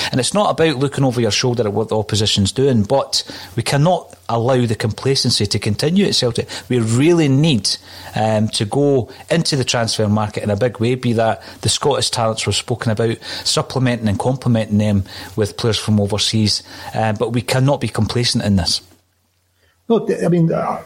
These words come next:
Speaker 2: I'm looking at the team and I think we need a new keeper. Uh, first choice centre half, first choice centre mid and first choice centre forward. You, you need a whole new spine. I, I, I know kind of people maybe look at Brendan and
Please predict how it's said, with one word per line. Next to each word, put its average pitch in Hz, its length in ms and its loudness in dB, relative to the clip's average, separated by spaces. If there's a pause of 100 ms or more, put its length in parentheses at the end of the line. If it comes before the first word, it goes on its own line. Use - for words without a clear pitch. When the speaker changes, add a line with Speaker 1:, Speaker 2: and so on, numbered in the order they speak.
Speaker 2:
I'm 196 100 0
looking 147 220 -2
at - 60 -6
the - 40 -8
team 175 140 2
and 147 100 0
I - 40 -6
think 131 160 -2
we 131 60 0
need 123 120 0
a 120 80 0
new 127 140 -2
keeper. 165 360 -2 (840)
Uh, - 60 -6 (220)
first - 340 -6
choice 143 220 0
centre 139 240 -2
half, 165 480 -4
first 170 180 -4
choice 139 240 -2
centre 147 220 -2
mid 147 100 0
and 139 100 0
first 143 220 -4
choice 147 260 -2
centre 151 240 -2
forward. 208 480 -2 (340)
You, 170 100 2
you 180 100 4
need 196 140 4
a - 20 0
whole 147 160 0
new 139 140 2
spine. 170 480 -2 (960)
I, 151 80 0
I, - 420 -4
I - 20 2
know 165 220 2
kind - 180 -2
of 139 80 -2
people 139 220 0
maybe 135 220 0
look 127 200 -2
at - 100 -4 (300)
Brendan 135 460 0
and 113 280 0